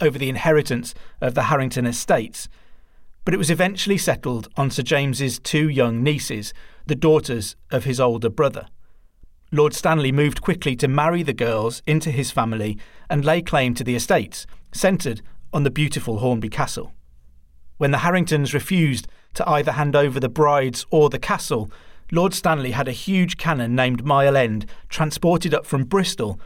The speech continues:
with the intention of blowing the Harringtons out of Hornby. The reason no shot was ever fired is most likely to be found in a document signed by Richard, Duke of Gloucester, as "given under our signet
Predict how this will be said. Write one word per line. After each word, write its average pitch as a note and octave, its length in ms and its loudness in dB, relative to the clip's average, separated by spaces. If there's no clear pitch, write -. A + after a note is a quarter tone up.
with D#3 100 2
the D#3+ 120 2
intention D#3 480 0
of - 180 0
blowing D3+ 360 2
the D3 80 0
Harringtons B2 680 -2
out B2+ 260 -2
of A2 120 -6
Hornby. B2 520 -4
The D3+ 100 2
reason D3+ 320 2
no C#3+ 140 4
shot - 460 0
was C3+ 200 -2
ever B2+ 160 2
fired B2 440 2
is D#3 120 -2
most C#3+ 240 2
likely E3 240 0
to - 120 -4
be B2+ 100 -2
found B2+ 280 0
in B2+ 120 -2
a B2 40 -2
document A#2+ 540 -2
signed C#3+ 400 2
by C#3+ 120 4
Richard, C#3 560 -2
Duke B2+ 260 -4
of B2+ 80 -4
Gloucester, A2+ 480 0
as C#3 280 0
"given E3 360 4
under D#3 300 4
our D#3 180 4
signet B2 540 -2